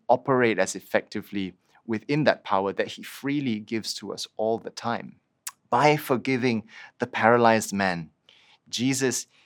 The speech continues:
healed his inner paralysis in order to catalyze the healing of his physical paralysis. I wonder if you're watching today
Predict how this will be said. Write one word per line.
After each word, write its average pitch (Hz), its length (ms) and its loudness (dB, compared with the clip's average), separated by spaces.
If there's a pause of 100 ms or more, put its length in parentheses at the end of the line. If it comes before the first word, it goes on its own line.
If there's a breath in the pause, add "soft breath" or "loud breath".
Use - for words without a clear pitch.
healed 156 760 -2
his 117 240 -4 (220)
inner 165 260 8
paralysis 95 880 0 (380)
in 113 120 0
order 127 240 4
to 131 160 -4
catalyze 123 840 2
the 110 100 -14
healing 107 580 -4
of - 120 -8
his - 200 -6
physical - 800 -6 (200)
paralysis. 85 760 -6 (1700)
I 120 80 6
wonder 151 460 4
if 127 280 -4
you're 131 200 0
watching 127 380 -2
today 92 500 -4